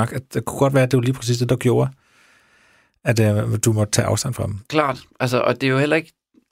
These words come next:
Speaker 2: Ja, altså, ja, fordi, altså, der er rigtig mange af de ting, der du nævner, som jeg kan relatere til, og også sympatisere med.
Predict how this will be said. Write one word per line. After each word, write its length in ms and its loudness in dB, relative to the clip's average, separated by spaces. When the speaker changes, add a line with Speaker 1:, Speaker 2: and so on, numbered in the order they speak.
Speaker 2:
Ja, 180 2
altså, 220 0
ja, 140 4
fordi, 420 0
altså, 220 2
der 120 4
er 120 2
rigtig 280 2
mange 280 2
af 60 -4
de 100 -2
ting, 260 0
der 100 2
du 100 -2
nævner, 340 2
som 260 0
jeg 240 -2
kan 180 -2
relatere 480 0
til, 240 -4
og 100 -2
også 180 -2
sympatisere 920 0
med. 240 2